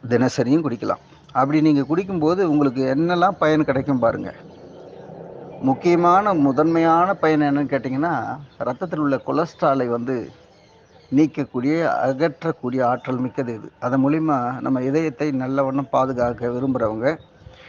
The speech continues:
இந்த சாறை அடிக்கடி வாய்ப்பு கிடைக்கும் போதெல்லாம் குடிக்கலாம். சர்க்கரை நோய் உள்ளவங்க தினசரி குடிச்சிங்கன்னா நல்ல பலன் உங்களுக்கு தெரியும்.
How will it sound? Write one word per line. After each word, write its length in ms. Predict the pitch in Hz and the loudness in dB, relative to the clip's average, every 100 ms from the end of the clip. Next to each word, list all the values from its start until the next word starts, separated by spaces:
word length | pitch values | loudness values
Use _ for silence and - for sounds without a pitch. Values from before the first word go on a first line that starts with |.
| - | -4
இந்த 180 | 127 117 | -2 0
சாறை 320 | - 135 135 120 | 2 4 4 2
அடிக்கடி 500 | 123 120 127 160 117 | 0 -2 0 0 0
வாய்ப்பு 300 | 117 123 - | -2 -2 -4
கிடைக்கும் 240 | 117 110 | -6 -4
போதெல்லாம் 280 | 113 117 135 | -4 -4 -4
குடிக்கலாம். 420 | 117 104 104 113 - - - - | -6 -6 -6 -8 -14 -20 -20 -10
சர்க்கரை 380 | - 135 208 196 | -4 -4 -2 0
நோய் 180 | 180 151 | 0 0
உள்ளவங்க 520 | 135 127 110 117 135 - - - - - - | 0 -2 -4 -6 -8 -12 -20 -20 -20 -20 -2
தினசரி 500 | 127 143 175 185 190 | 2 4 4 0 0
குடிச்சிங்கன்னா 540 | 175 147 113 147 156 143 | -2 -4 0 2 2 2
நல்ல 300 | 143 180 190 | 2 0 0
பலன் 300 | 147 139 127 | 0 2 0
உங்களுக்கு 320 | 110 101 - | -2 -6 -8
தெரியும். 240 | 101 95 | -10 -12